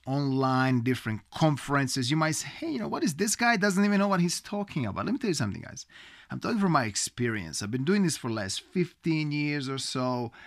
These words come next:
I've done over a thousand presentations, different conferences, travel talks, art auctions, sales presentations, property presentations, trading presentations. All the skills I learned, I've done presentations and seminars and webinars about it.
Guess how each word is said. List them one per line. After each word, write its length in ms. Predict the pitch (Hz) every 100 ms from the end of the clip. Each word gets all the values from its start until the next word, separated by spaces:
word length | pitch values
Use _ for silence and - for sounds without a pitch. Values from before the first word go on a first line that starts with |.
| - - -
I've 180 | 127 127
done 160 | 147
over 140 | 139 117
a 140 | -
thousand 480 | - 147 151 139 147
presentations, 840 | - 135 131 - 131 135 - 123 101
different 540 | 104 151 156 165 156
conferences, 880 | - 151 131 127 127 127 - 120 -
travel 480 | - - 156 156 147
talks, 580 | - - 143 127 - - -
art 320 | 147 151 147 -
auctions, 640 | 139 135 - - 131 120
sales 500 | - - 143 156 156
presentations, 840 | - 135 127 131 - 123 127 120 113
property 600 | - - 170 160 139 135
presentations, 840 | - 131 120 127 131 127 123 117 - - -
trading 480 | - 165 175 180 170
presentations. 880 | 156 143 123 123 - 123 120 131 120 - - -
All 260 | 139 170 190
the 160 | 180
skills 460 | 175 - 151 143 120
I 80 | 117
learned, 500 | 123 123 135 110 113
I've 200 | - 107
done 220 | 110 127 135
presentations 920 | - 127 117 123 - 147 135 107 104
and 100 | 117
seminars 680 | - - 123 120 104 110 117
and 180 | 127 120
webinars 560 | 180 135 110 101 117
about 320 | 147 170 247
it. 140 | 135